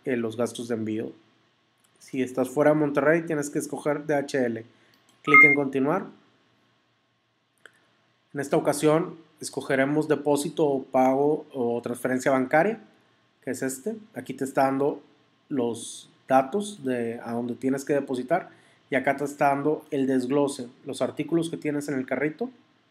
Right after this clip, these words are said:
¿Ok? Si tú quieres quitar alguno en este momento, le das clic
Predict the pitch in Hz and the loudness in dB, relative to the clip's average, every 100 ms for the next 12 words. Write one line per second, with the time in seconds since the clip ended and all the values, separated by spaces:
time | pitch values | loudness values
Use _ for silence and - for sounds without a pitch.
0 | _ _ _ _ _ _ _ _ - 156 | _ _ _ _ _ _ _ _ -6 -4
1 | 240 - - _ _ _ _ _ _ _ | -4 -8 -18 _ _ _ _ _ _ _
2 | _ _ _ _ - 151 - 202 208 214 | _ _ _ _ -12 -8 -2 -2 2 6
3 | 202 202 175 - - 156 151 160 170 131 | 6 4 0 -10 -16 -2 4 6 6 6
4 | 139 151 156 135 131 170 151 131 135 131 | 4 2 0 0 -2 -2 0 2 0 0
5 | 156 135 131 131 165 170 | 0 2 2 0 -4 -4